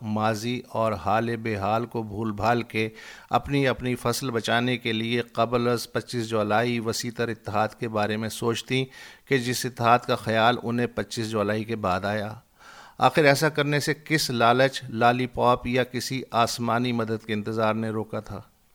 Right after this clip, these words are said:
अब जो इत्तेहाद हुआ है वो लड़ाई के बाद याद आने वाला मुक्का है। जमहूरियत को डीरेल होने से बचाने के लिए सड़क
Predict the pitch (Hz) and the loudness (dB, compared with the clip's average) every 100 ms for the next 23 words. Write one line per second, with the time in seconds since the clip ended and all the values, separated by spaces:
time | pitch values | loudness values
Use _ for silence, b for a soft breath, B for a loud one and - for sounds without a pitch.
0 | - 147 165 202 202 156 156 160 156 160 | 4 4 6 4 4 4 6 6 4 4
1 | 160 175 170 156 156 165 165 160 156 151 | 4 4 4 6 6 4 2 2 2 2
2 | 151 147 127 120 110 113 143 117 - 90 | 2 4 2 2 0 0 0 -2 -4 -6
3 | 82 69 - _ b - 131 139 156 175 | -6 -10 -16 _ b -4 2 4 4 4
4 | 175 175 147 131 135 156 156 143 143 147 | 2 2 0 2 2 4 4 2 0 0
5 | 123 110 127 139 139 135 127 127 - 95 | 0 2 2 2 0 0 0 -2 -2 -4